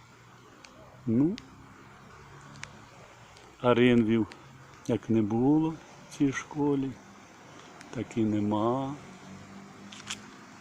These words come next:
І вода, зрозуміло, по стінах як лилася, так і лється. Ось,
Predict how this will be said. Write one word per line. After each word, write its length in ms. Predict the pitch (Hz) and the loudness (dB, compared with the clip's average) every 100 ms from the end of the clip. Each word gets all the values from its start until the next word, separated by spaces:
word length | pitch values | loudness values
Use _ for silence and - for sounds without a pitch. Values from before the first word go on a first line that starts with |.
| - - - - - - - - - - - - | -20 -20 -20 -20 -20 -20 -20 -20 -20 -20 -16 0
І 100 | 131 | 2
вода, 360 | 120 131 165 180 | 4 4 4 4
зрозуміло, 800 | 127 127 107 123 143 151 139 123 - - - - - - - - | 4 2 2 4 6 8 6 0 -6 -18 -18 -18 -18 -18 -20 -6
по 140 | 120 | -2
стінах 580 | 101 - 135 120 113 - | -2 -2 2 4 2 -2
як 100 | 117 - - - - - - - - | -8 -8 -20 -20 -20 -20 -20 -12 -2
лилася, 540 | 117 143 135 - 110 | 2 2 2 -2 -6
так 340 | - 110 - | -4 -6 6
і 160 | 165 110 | 6 8
лється. 640 | 113 120 131 - - 127 - - - - - - - - - - - - - - - | 4 2 2 -2 -8 -10 -10 -18 -20 -20 -20 -20 -20 -10 -10 -10 -20 -20 -20 -20 -8
Ось, 440 | 117 127 151 - | -4 -2 -4 -6